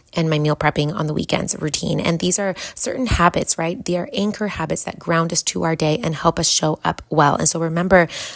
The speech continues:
that your routines are meant to add quality and wellness to your life. So start to reevaluate yours, because whether you like it or not, you are in some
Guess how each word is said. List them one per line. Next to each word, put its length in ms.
that 160
your 180
routines 520
are 100
meant 220
to 120
add 220
quality 580
and 220
wellness 420
to 140
your 180
life. 560
So 140
start 220
to 120
reevaluate 680
yours, 240
because 200
whether 240
you 140
like 220
it 60
or 60
not, 200
you 160
are 100
in 100
some 400